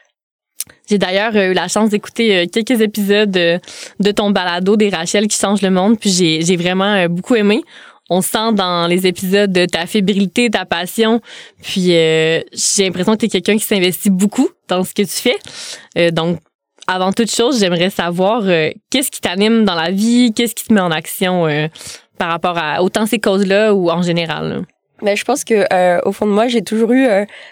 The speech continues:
Speaker 2: comme une sorte de petite flamme, euh, qui est vraiment puissante parfois. Euh, moi, j'ai fait plus une formation de terrain, euh, au cégep, et ça m'a permis de comprendre ce que c'était concrètement l'environnement, euh, la nature et ce que j'avais envie de défendre. Euh, mes implications personnelles, euh,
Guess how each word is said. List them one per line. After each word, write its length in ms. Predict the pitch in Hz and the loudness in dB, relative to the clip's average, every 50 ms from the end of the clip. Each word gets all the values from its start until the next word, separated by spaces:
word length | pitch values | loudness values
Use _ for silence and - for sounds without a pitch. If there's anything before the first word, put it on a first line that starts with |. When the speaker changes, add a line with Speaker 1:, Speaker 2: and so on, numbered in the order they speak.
| _ | _
Speaker 2:
comme 160 | - 220 220 | -2 0 2
une 100 | 262 247 | 2 2
sorte 200 | 220 - 220 220 | 2 0 -2 0
de 120 | 185 190 196 | 0 -2 -2
petite 320 | 180 - - - 214 - | -2 -6 -8 -8 -8 -8
flamme, 460 | - - - 220 202 214 254 254 - - - | -6 -2 0 0 0 2 0 0 0 0 0
euh, 240 | 170 180 185 180 180 | 0 0 0 0 -2
qui 220 | - - - 240 | -6 -2 0 0
est 40 | 233 | 2
vraiment 440 | 208 233 208 208 254 254 294 330 320 | 2 2 2 2 2 2 2 0 -2
puissante 440 | - - 294 285 - 294 349 359 339 | 0 0 0 0 2 0 0 0 0
parfois. 400 | - 269 277 - - 294 302 339 - - - - - - - _ _ - | 0 -2 -2 0 0 0 0 0 -2 -10 -20 -20 -20 -20 -20 _ _ 0
Euh, 260 | 190 202 196 196 196 | 2 2 2 2 2
moi, 180 | 202 202 226 | 2 2 2
j'ai 180 | 262 262 262 226 | 2 2 0 0
fait 260 | 214 - 240 226 220 | 0 2 2 2 2
plus 280 | 202 - - 254 - - | 0 -2 -2 -2 0 0
une 80 | 247 | 0
formation 560 | 226 - 220 226 233 214 208 - - 254 247 247 | 0 0 0 2 2 2 2 2 0 0 0 2
de 100 | 214 196 | 2 0
terrain, 380 | 196 - 226 214 214 226 277 320 - _ - | 0 0 -2 0 2 2 0 0 -2 _ 0
euh, 180 | 196 196 196 - | 2 2 2 2
au 80 | - 208 | 0 0
cégep, 420 | 208 - 190 185 214 247 - _ _ - - - - _ _ | 0 0 0 0 0 -2 -4 _ _ -20 -20 -20 -20 _ _
et 80 | - | -2
ça 80 | 196 - | -2 0
m'a 140 | 214 214 214 | 2 2 2
permis 240 | - 247 233 254 | 2 2 0 0
de 40 | 240 | -2
comprendre 600 | - - 226 190 - - 233 240 240 247 233 214 | -2 -4 -4 -4 -2 -2 0 0 2 2 0 0
ce 100 | 214 - | 0 -2
que 100 | - - | -2 -2
c'était 280 | 208 - 220 - - 254 | -2 -2 -2 -2 -2 -4
concrètement 500 | - - 214 - - 202 - - 233 240 | -2 -4 -4 -2 -4 -4 0 0 0 2
l'environnement, 640 | 240 233 214 208 233 202 214 202 185 190 196 214 - _ - - - - - _ - | 2 0 0 0 0 0 2 2 2 2 0 0 -2 _ -20 -20 -20 -20 -12 _ 0
euh, 160 | 196 196 185 | 2 2 2
la 140 | 190 190 185 | 2 2 2
nature 340 | 196 196 190 190 - 262 269 | 2 0 0 0 0 2 2
et 80 | 240 | 2
ce 80 | 202 - | 0 0
que 120 | - - | 0 0
j'avais 260 | 208 214 208 196 180 214 | 2 2 2 2 2 2
envie 220 | 208 214 214 247 | 0 2 0 0
de 40 | 208 | 2
défendre. 500 | 196 226 214 - - 208 190 190 185 196 - - - - - - - _ - | 2 0 0 0 -2 -2 0 0 -2 -6 -8 -16 -20 -20 -20 -20 -12 _ 0
Euh, 140 | 185 185 | 0 2
mes 420 | 190 202 202 202 196 202 196 190 196 | 2 2 2 4 4 4 2 2 2
implications 500 | 214 202 - - - 226 220 - 262 269 | 0 -2 0 -2 -2 -2 0 0 -2 0
personnelles, 580 | - 302 247 - 254 247 226 220 240 254 254 226 | 0 -2 0 2 2 4 4 4 2 2 2 2
euh, 420 | 202 196 190 180 175 180 175 175 | 2 2 2 2 2 0 0 -2